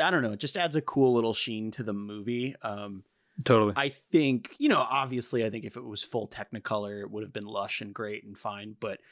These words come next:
Speaker 1: um, it's definitely, I don't know, it's like a little kind of curious thing to sort of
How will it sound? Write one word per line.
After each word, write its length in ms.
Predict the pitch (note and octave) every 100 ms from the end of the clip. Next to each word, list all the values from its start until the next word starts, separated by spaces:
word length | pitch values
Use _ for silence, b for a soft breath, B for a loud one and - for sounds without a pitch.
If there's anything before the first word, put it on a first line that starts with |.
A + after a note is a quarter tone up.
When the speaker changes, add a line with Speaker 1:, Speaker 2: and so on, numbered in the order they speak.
| b b b -
Speaker 1:
um, 460 | B2 G#2+ G2+ F#2+ - _ _ _
it's 180 | - C3+
definitely, 480 | - D#3 B2+ B2+ A#2+
I 120 | C#3+
don't 100 | C3+
know, 100 | G#2
it's 160 | - -
like 140 | C#3
a 40 | C3
little 300 | A#2+ A2+ G#2
kind 220 | - A2+
of 100 | G2+
curious 460 | - B2 G#2+ G2+ -
thing 260 | A#2 G2+
to 140 | G2+ B2+ -
sort 300 | - A2+
of 100 | G#2